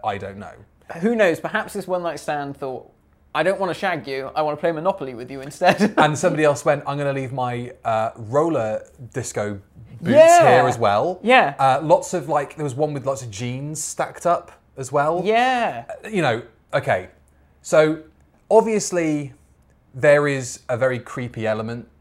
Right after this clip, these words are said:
Speaker 1: to that.
Speaker 2: Yeah.
Speaker 1: And that's the end of that segment.
Speaker 2: Yeah,
Speaker 1: <laughs>
Speaker 2: I
Speaker 1: Really. I, I, I think the fact that they had to, they had to do a bit where he said,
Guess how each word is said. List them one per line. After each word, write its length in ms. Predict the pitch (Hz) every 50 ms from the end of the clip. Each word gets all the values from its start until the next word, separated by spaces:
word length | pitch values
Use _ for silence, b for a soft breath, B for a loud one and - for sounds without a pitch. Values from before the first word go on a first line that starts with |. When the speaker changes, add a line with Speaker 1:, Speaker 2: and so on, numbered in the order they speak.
| _
Speaker 1:
to 180 | - - 127 120 123
that. 240 | 131 151 170 - - _ - _ -
Speaker 2:
Yeah. 240 | - 151 135 123 117 107 - _ _ _ _ _ _ _ _ -
Speaker 1:
And 580 | 143 143 139 139 139 135 135 135 139 135 123 - - - _ _ _ _ _ _ _ _ _ _ _ _ _ _ _ _ _ _ _ _ _ _ _ _ _ _ _ _ _ _ _ _ _ _ _ _ _ _ _ _ _ _ _ _ _
that's 180 | 131 117 -
the 120 | - 123 123
end 140 | 131 131 120
of 80 | 107
that 240 | 120 120 - - - _ -
segment. 360 | 160 - 208 202 156 156 165 247
Speaker 2:
Yeah, 380 | 262 277 262 233 214 - - -
Speaker 1:
<laughs> 40 | 330
Speaker 2:
I 120 | - - 240
Speaker 1:
Really. 300 | 208 196 160 147 139 -
I, 60 | 254
I, 340 | - - 208 214 - 208 - -
I 40 | 196
think 160 | 185 240 226
the 80 | 214 208
fact 180 | 214 226 175
that 80 | 185 170
they 80 | 185 175
had 180 | 165 185 - -
to, 340 | - 180 175 160 160 - -
they 100 | 160 160
had 180 | 151 160 147 -
to 240 | - 156 139 131 117 117
do 200 | 117 170 165 156
a 60 | 147
bit 280 | 120 143 131 123 - -
where 140 | 131 127 120
he 180 | 120 127 120
said, 360 | - - 131 117 113 110 107